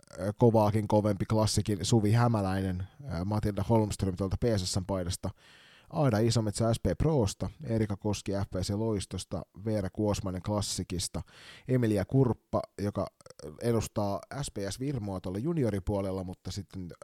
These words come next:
ö, F P C Loiston paidassa pelaa naisten F-liigaa, Alma Laitila Klassikista, Veera Mertanen Eräviikingeistä, Olivia Pietilä F P C Loistosta, Lotta Purhonen Klassikista,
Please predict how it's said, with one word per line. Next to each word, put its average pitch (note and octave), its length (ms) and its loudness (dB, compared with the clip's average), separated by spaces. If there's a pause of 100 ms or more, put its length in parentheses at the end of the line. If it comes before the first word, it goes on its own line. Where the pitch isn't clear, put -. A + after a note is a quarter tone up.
ö, F2+ 180 -10
F - 240 -6
P - 40 -10
C G2+ 120 -2
Loiston G#2 440 -4
paidassa F2 340 -8
pelaa G2+ 240 -4
naisten A2+ 300 -2
F-liigaa, G2 640 -2 (680)
Alma A#2+ 300 0
Laitila A2+ 400 0
Klassikista, G#2+ 800 -2 (140)
Veera A2 240 2
Mertanen G2+ 520 0
Eräviikingeistä, F#2 1080 -2 (180)
Olivia G2+ 420 0
Pietilä G2 500 0 (540)
F - 60 -4
P - 40 -4
C F2 220 -2
Loistosta, G#2+ 640 -2
Lotta G#2+ 340 0
Purhonen G2 420 2
Klassikista, F#2 800 -4